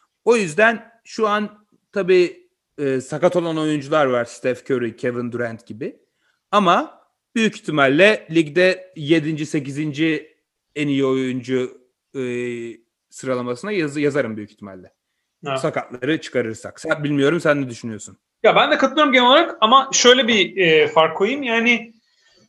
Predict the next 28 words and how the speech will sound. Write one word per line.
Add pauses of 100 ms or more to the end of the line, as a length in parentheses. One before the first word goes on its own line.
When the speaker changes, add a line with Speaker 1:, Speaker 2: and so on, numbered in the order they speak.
(120)
Speaker 2:
benim (180)
düşündüğüm
nokta
şu,
e,
Jokic, (640)
e, (540)
bu
özellikle
yani
geçen
seneki
playoff'larda
da,
e,
muhteşem
oynadı.
E,
bu
seneki
playoff'larda
da,
e, (380)
yani
daha
da
iyi
oynuyor.